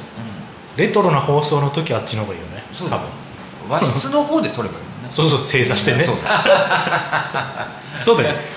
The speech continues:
Speaker 1: 冬になって、新会場の方も多分Twitterでアップするんで。
Speaker 2: はい。
Speaker 1: 木の戸の話アカウントで。オツの話です。
Speaker 2: この、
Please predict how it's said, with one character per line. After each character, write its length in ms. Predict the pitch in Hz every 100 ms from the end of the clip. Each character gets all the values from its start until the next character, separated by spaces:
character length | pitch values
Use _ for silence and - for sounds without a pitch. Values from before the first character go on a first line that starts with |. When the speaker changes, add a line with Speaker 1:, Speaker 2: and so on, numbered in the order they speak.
| -
Speaker 1:
冬 400 | - 254 330 330
に 80 | 170
な 100 | 139
っ 180 | - -
て、 240 | 117 101 - - - - - - - - 139 - 165 156 156 - - - - - - - - - - - - - - - - - - - - - - - - - -
新 280 | - 175 175
会 220 | 175 160
場 140 | 110
の 80 | 101
方 80 | 95
も 100 | 90 87 -
多 100 | -
分 120 | 98 90
Twitter 420 | 117 107 - 107
で 80 | 101
ア 60 |
ッ 40 | 101
プ 180 | -
す 100 | 101
る 80 | 101
ん 100 | 92 82
で。 60 | 73 - - - - - - - -
Speaker 2:
は 200 | 95 87
い。 20 |
Speaker 1:
木 100 | -
の 160 | 131 135
戸 140 | 135
の 80 | 120
話 480 | 107 110 98 - 101 -
ア 100 | 104
カ 120 | 104
ウ 40 | 90
ン 40 |
ト 80 | 82
で。 60 | 82 73 - - - - - - - - - - - - - -
オ 100 | 214
ツ 180 | 220 156
の 120 | 127
話 400 | 143 107 98 -
で 120 | - -
す。 300 | - - - - - - - - - - - - - - - -
Speaker 2:
こ 80 | 175
の、 240 | 180 180